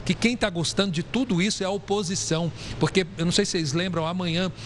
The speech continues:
está prevista a votação da pec dos benefícios. Passa aí o Auxílio Brasil de quatrocentos pra seiscentos reais,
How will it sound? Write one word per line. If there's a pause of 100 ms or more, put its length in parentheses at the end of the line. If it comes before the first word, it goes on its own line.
(120)
está
prevista
a
votação
da
pec
dos
benefícios. (300)
Passa
aí
o
Auxílio
Brasil
de
quatrocentos
pra
seiscentos
reais,